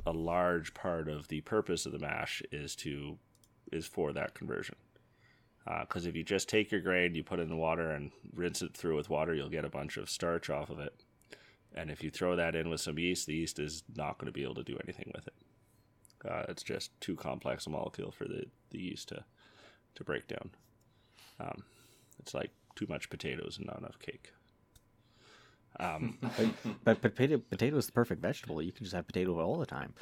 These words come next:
Speaker 1: <laughs> And even with a potato, you gotta break down the starch for the yeast to be able to do something with it to make fun. So, so anyway, that's, that's kind of the range you target. Um, and what I tried to do with my experiment is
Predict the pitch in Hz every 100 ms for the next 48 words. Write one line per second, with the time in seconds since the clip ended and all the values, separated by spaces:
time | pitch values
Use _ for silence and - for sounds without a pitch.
0 | - - 220 196 - 113 151 135 131 170
1 | 214 131 98 85 85 90 78 90 98 104
2 | 90 78 - 80 69 - - 156 160 -
3 | 147 165 175 - 180 147 - - 165 147
4 | 156 - 170 139 - 151 - - - -
5 | - 139 - - - - 127 - - -
6 | - - - - - _ - - - -
7 | - - _ - 131 - - _ _ -
8 | 120 113 98 113 - 120 117 135 117 98
9 | 92 85 82 - 82 69 65 - - -
10 | 87 85 80 71 - 80 78 73 - _
11 | _ - 87 92 95 - 95 87 90 85
12 | 95 90 80 92 87 85 78 - - 78
13 | 76 - -